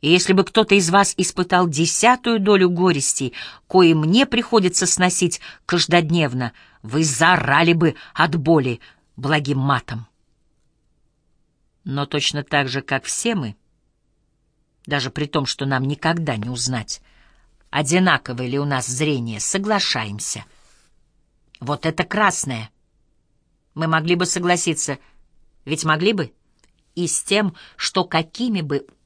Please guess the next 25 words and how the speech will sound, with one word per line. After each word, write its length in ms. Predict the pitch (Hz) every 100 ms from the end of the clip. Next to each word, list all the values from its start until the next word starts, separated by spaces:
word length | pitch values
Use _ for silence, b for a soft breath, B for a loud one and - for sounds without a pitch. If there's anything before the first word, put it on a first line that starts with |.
| -
уверенными 880 | 202 180 139 170 247 277 240 220 185
в 60 |
себе 400 | - 185 170 143 B B B
не 140 | 165 170
представлялись 840 | 180 160 - 165 160 156 147 -
мы 100 | 147
другим, 480 | 147 156 139 131 104 B B _ _ _
внутренне 960 | 156 139 165 190 180 - 131 117 110 104 b b b
каждый 420 | - 170 143 151
из 120 | 151 156
нас 240 | 151 131
большую 420 | 143 165 - 151
часть 360 | 135 147 139 -
времени 400 | 147 151 143 139
рыдает 640 | 131 113 160 208 165 - b b
и 80 | 135
томится 540 | 135 143 156 151 - 139
страхом 520 | - - 165 - 139
и 140 | -
сомнениями. 800 | 135 139 127 113 107 113 110 107 _ _ _ _ _ _ _ _ _ _ _ _ _ _ _
Хотя, 360 | - 143 190
возможно, 460 | 190 131 139 151 139
я 200 | 117 123
один 260 | 113 113 110
такой. 500 | 104 - 113 104